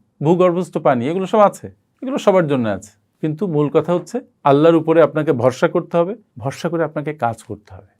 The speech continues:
আপনি একটা বীজ রোপণ করবেন, এক হাজার ফল পাবেন, কিন্তু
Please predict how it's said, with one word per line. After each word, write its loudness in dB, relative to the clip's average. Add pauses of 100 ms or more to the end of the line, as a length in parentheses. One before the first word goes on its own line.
আপনি -2
একটা 2
বীজ -2
রোপণ -2
করবেন, -4 (240)
এক 2
হাজার 0 (380)
ফল 2
পাবেন, -6 (460)
কিন্তু -10